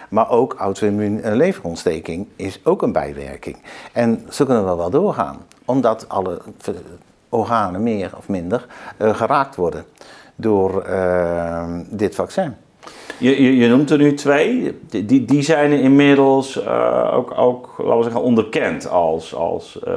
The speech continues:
Speaker 2: bijwerkingen.
Speaker 1: Nou, nee, er zijn er meer onderkend, hè. Dus
Speaker 2: Oké.
Speaker 1: myocarditis natuurlijk
Speaker 2: Ja,
Speaker 1: is,
Speaker 2: de myocarditis
Speaker 1: eh, en,
Speaker 2: sowieso.
Speaker 1: en pericarditis, hè, die
Speaker 2: Ja.
Speaker 1: zijn natuurlijk, eh,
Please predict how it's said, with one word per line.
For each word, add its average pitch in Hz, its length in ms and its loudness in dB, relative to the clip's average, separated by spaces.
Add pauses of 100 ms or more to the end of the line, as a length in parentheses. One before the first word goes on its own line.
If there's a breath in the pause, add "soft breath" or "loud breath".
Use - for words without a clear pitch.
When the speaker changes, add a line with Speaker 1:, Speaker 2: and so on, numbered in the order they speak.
Speaker 2:
bijwerkingen. 73 800 0
Speaker 1:
Nou, 90 220 -2
nee, 98 100 2
er 104 160 0
zijn 101 200 -2
er 101 80 -4
meer 113 320 -4
onderkend, 98 520 -6
hè. 95 140 -2
Dus 107 140 0
Speaker 2:
Oké. 123 80 0
Speaker 1:
myocarditis 113 720 0
natuurlijk 101 460 -4
Speaker 2:
Ja, 120 180 0
Speaker 1:
is, - 60 -4
Speaker 2:
de 104 80 0
myocarditis 110 520 2
Speaker 1:
eh, 110 40 2
en, 110 60 2
Speaker 2:
sowieso. 95 240 2
Speaker 1:
en 107 60 6
pericarditis, 110 560 -2
hè, 107 120 0
die 117 120 -2
Speaker 2:
Ja. 107 60 2
Speaker 1:
zijn 101 140 0
natuurlijk, 98 380 -6
eh, 98 100 -2